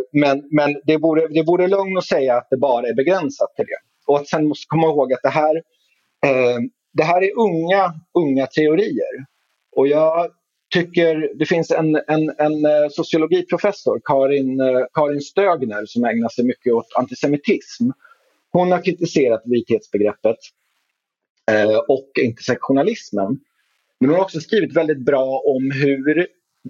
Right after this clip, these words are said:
intersektionalistiska begreppet kan lära av ett mycket äldre forskningsområde som det kring antisemitism och utvecklas.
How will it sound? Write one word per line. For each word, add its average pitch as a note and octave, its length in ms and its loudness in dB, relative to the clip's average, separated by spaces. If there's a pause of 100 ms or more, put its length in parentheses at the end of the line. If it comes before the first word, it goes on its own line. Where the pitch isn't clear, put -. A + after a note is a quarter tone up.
intersektionalistiska C#3+ 1080 -2
begreppet A#2 440 -2
kan C3 180 0
lära E3 540 0
av A2+ 400 2 (640)
ett - 100 -4
mycket C#3+ 280 2
äldre A#2 600 2 (380)
forskningsområde C3+ 920 0
som B2+ 200 -2
det A#2 240 0
kring A#2 200 -2
antisemitism C#3 840 -2
och C#3+ 60 0
utvecklas. - 840 -4